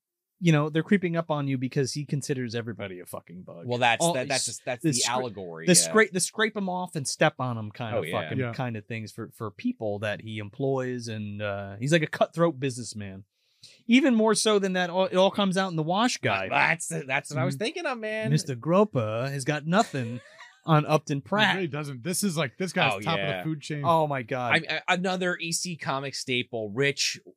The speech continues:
Speaker 2: uh, white man that's got too much money and, and not enough time on his hands,
Speaker 1: <laughs>
Speaker 2: or too
Speaker 1: Yeah.
Speaker 2: much time on his hands, I should say.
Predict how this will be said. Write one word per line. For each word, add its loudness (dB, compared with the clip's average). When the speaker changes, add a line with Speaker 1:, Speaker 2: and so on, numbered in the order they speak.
Speaker 2:
uh, 4
white 0
man 0
that's -4
got -6
too 0
much -2
money -4
and, -6
and -4
not -8
enough -8
time -2
on -6
his -8
hands, 2
Speaker 1:
<laughs> -8
Speaker 2:
or -4
too -4
Speaker 1:
Yeah. -6
Speaker 2:
much -2
time -6
on -10
his -12
hands, -8
I -8
should -18
say. -6